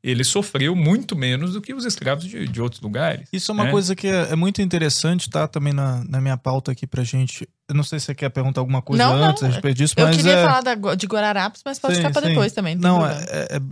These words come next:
Speaker 2: é, é bem com relação a isso que você tá falando, Tonon, do, dos escravos, por, por exemplo, aqui. Claro, escravidão é algo horrível, é uma mancha histórica absurda,
Speaker 1: Sim, sim.
Speaker 2: né?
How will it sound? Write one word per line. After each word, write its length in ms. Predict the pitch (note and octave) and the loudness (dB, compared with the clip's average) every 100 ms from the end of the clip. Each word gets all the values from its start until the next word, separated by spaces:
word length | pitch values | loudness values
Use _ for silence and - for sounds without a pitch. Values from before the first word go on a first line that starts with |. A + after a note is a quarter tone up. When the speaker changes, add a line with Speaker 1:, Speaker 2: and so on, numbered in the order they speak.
| - | -8
Speaker 2:
é, 40 | C#3+ | -6
é 40 | |
bem 180 | C3+ E3 | -2 -2
com 120 | F#3+ | 2
relação 400 | F#3 E3+ D#3 D#3+ | 4 4 2 2
a 80 | D3+ | 2
isso 120 | D3 | 2
que 20 | |
você 80 | D#3 | -2
tá 120 | - | -2
falando, 400 | D3 C#3+ C3+ E3 E3 | -2 0 0 0 0
Tonon, 400 | D3+ C#3 B2+ B2 | 0 2 0 0
do, 400 | B2+ C3+ C3+ B2+ | -2 0 0 -2
dos 180 | C3 C3 | -2 0
escravos, 460 | C3+ - C#3+ C#3 | 0 0 0 -2
por, 280 | - C#3+ D3 | -4 -4 -4
por 200 | - D3 | -4 -4
exemplo, 240 | C3+ C#3 | -2 -2
aqui. 100 | C3 B2+ | -4 0
Claro, 240 | G#3+ D3 | 2 2
escravidão 600 | - - D#3+ D#3+ D3+ E3 | -2 -2 0 2 2 4
é 40 | C#3+ | 4
algo 200 | D3 D3+ | 2 2
horrível, 540 | E3 D#3 F3+ F#3+ D#3 | 4 4 2 2 2
é 20 | |
uma 160 | C3+ D3+ | 4 4
mancha 400 | C#3 D3+ D#3+ D3 | 4 4 2 0
histórica 880 | C3 - C#3 D3 C#3 D3 C3 C3 C#3 | -2 0 2 2 -2 -2 -2 -2 -2
absurda, 600 | D3 C3 E3 E3+ E3 F#3+ | 0 2 2 2 2 0
Speaker 1:
Sim, 160 | C3+ | 0
sim. 40 | D3+ | 0
Speaker 2:
né? 280 | C#3 F3 | 0 0